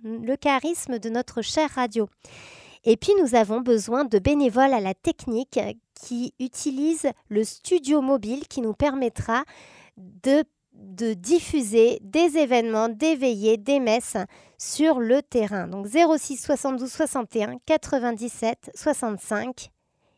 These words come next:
et mail R M F paris arobase radio maria point F R. Alors, je vais laisser la parole à un de nos bénévoles parisiens qui est là depuis trois mois, mais c'est comme s'il avait toujours été là. Il, il nous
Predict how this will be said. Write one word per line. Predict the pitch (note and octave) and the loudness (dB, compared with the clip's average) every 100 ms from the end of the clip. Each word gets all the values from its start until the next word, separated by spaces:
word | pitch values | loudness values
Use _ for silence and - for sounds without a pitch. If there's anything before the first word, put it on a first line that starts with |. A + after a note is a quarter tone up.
| - | -4
et | A3+ B3 _ | -2 -2 _
mail | G3 G#3+ C#4+ F4 F#4 F#4+ - - | 0 4 4 4 2 2 0 -2
R | C#4 C4+ | -2 -2
M | B3 B3 | -4 -4
F | - A3+ - | -6 -6 -6
paris | - G3+ A#3 A#3+ | -6 -6 -6 -8
arobase | G#3+ G#3 G3+ A#3 | -4 -2 0 0
radio | A#3 A#3 B3+ | 0 -2 0
maria | B3 C#4 | 2 2
point | D4 - D4+ | 0 0 0
F | C#4 E4 | 2 2
R. | B3 F#3 - _ - - - - - - _ | 2 0 -12 _ -20 -20 -20 -20 -20 -20 _
Alors, | C4 C4+ | -2 -2
je | E4 | -2
vais | E4 | -2
laisser | G4 - F#4 | -2 -2 -2
la | B3 | 2
parole | C4 A#3+ D4+ E4+ | 4 4 4 4
à | A3 - | 2 0
un | B3+ D#4+ | 0 2
de | C#4 | 2
nos | C4 G3+ | 2 2
bénévoles | A#3 E4+ D4+ A#3 C4 | 2 4 2 2 0
parisiens | - D4+ B3+ A3+ - G#3 G#3+ - - - - - - _ - | 2 0 -2 -6 -4 -4 -4 -10 -20 -20 -20 -20 -20 _ -2
qui | F4 | 4
est | |
là | F4 G#4+ | 6 6
depuis | F4+ - F#4+ | 4 4 0
trois | - - G#4+ | 2 4 6
mois, | F4+ F#4 G4 F#4 | 6 4 2 2
mais | E4 E4 - - | 0 0 -2 -10
c'est | - | -2
comme | G4+ G4 | 0 0
s'il | F#4+ | 4
avait | E4+ E4 _ _ - | 4 2 _ _ 0
toujours | G#4 F#4 G4 | 4 6 6
été | F#4 F4+ F4 | 2 0 0
là. | D4+ D4+ E4+ | 4 6 6
Il, | F4 C#4+ B3 | 4 0 -6
il | G#3 G3 G3+ G#3 | -10 -8 -8 -6
nous | A3 | -4